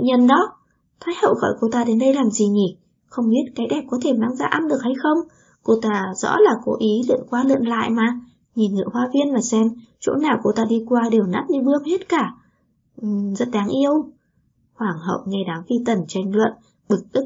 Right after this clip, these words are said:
cắt ngang lời bọn họ. "Bổn cung đi về đây, thật mất hứng." Dứt lời xoay người bỏ đi, chúng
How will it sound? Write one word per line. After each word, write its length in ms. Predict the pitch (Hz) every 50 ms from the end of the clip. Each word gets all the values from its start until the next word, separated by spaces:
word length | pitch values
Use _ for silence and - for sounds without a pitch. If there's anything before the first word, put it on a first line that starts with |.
| 269
cắt 120 | - 359 359 -
ngang 200 | 302 262 254 269
lời 180 | 269 262 233 185 -
bọn 100 | - - 170
họ. 160 | 180 180 - - - - - _ _ _ -
"Bổn 140 | 202 170 165 - -
cung 200 | 208 202 185 180
đi 80 | 190 185 185
về 180 | 196 190 180 180
đây, 280 | 196 208 220 220 220 - _ _ _ -
thật 140 | 254 214 - -
mất 160 | 160 175 - - -
hứng." 340 | 311 320 285 262 302 359 - - _ _ _ _ _ _ _ _ _ _ _ _ _ _
Dứt 220 | - 349 415 -
lời 260 | 311 285 240 202 175 175
xoay 260 | - - - 208 202
người 200 | 208 185 185 170 170
bỏ 140 | 185 180 - -
đi, 160 | 196 202 208 208 202 208 - _ _ _ _ _
chúng 180 | - - 190